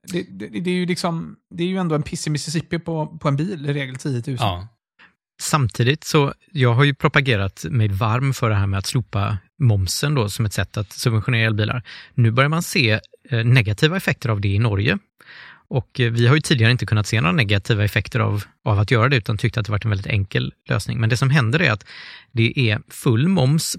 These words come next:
Speaker 3: på reparationer och reservdelar och allting sånt som liksom också
Speaker 2: Mm.
Speaker 3: elbilar behöver.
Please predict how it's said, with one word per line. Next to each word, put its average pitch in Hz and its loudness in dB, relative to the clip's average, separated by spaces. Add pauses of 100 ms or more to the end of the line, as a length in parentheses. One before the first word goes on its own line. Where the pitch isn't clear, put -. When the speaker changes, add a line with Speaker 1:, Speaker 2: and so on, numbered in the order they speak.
Speaker 3:
på 117 0
reparationer 113 0
och 104 2
reservdelar 107 2
och 196 -2
allting 117 2
sånt 101 -2
som 110 2
liksom 110 0
också - -2
Speaker 2:
Mm. 131 6
Speaker 3:
elbilar 107 4
behöver. 147 2